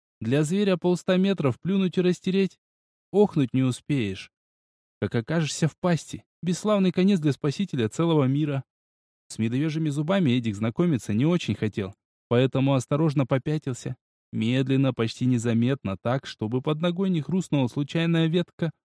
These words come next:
он сделал шаг. Пальцы рук без участия его воли сплелись в фигуру из арсенала огненной магии. Но вместо привычного жара по ладоням пробежало лишь легкое покалывание.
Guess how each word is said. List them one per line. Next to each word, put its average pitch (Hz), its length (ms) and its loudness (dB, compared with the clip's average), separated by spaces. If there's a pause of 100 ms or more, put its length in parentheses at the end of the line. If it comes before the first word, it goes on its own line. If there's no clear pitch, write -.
(260)
он 190 280 4
сделал 131 460 2
шаг. 110 300 -2 (640)
Пальцы 135 340 0
рук 190 160 0
без 110 160 -2
участия 151 540 -2
его 151 120 2
воли 170 240 2
сплелись 143 460 -4
в - 60 -20
фигуру 147 360 0
из 123 120 -4
арсенала 131 500 0
огненной 120 400 0
магии. 120 560 -4 (560)
Но 107 120 -2
вместо 127 380 0
привычного 113 640 0
жара 131 300 2
по 110 100 -6
ладоням 110 480 0
пробежало 110 540 -2
лишь 117 240 -4
легкое 120 340 -2
покалывание. 110 840 -4